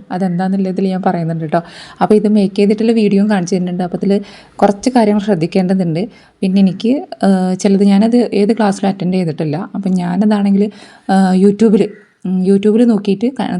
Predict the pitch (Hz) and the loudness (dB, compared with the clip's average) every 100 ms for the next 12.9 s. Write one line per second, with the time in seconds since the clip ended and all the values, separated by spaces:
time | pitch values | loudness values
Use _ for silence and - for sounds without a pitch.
0 | 175 190 190 208 196 185 175 190 190 180 | -4 -2 0 0 0 -2 -2 -2 0 0
1 | 190 196 233 196 202 202 202 170 156 175 | 0 2 2 2 -2 -4 -2 -2 -2 -4
2 | 160 190 - 202 196 196 208 247 226 220 | -6 -6 -2 0 2 0 -2 0 0 2
3 | 196 185 208 214 220 220 214 196 190 190 | 0 0 0 2 0 0 0 2 0 0
4 | 185 180 - 196 165 170 160 143 160 - | -2 -4 -2 0 0 -2 -4 -4 -6 -10
5 | - - - 233 220 220 220 214 214 233 | -16 -20 -2 0 2 0 2 2 2 2
6 | 226 226 202 202 196 175 180 185 202 185 | 0 -2 -2 0 0 -2 -4 -2 -2 -2
7 | 196 185 190 190 190 180 175 170 151 165 | -2 -4 -2 -2 0 -2 -4 -4 -2 -4
8 | 196 185 170 180 170 160 165 156 147 202 | -2 -2 -2 -4 -2 -4 -4 -4 -4 -6
9 | - - - - - - 185 196 202 208 | -8 -20 -20 -20 -12 -2 2 4 4 2
10 | 185 180 185 175 196 208 208 247 247 226 | 0 0 0 0 0 2 4 2 2 -2
11 | 220 202 190 196 196 175 170 180 160 175 | -2 -4 -4 -4 -4 -2 -4 -4 -4 -4
12 | 175 214 214 233 262 226 208 214 | -2 0 2 4 4 4 2 0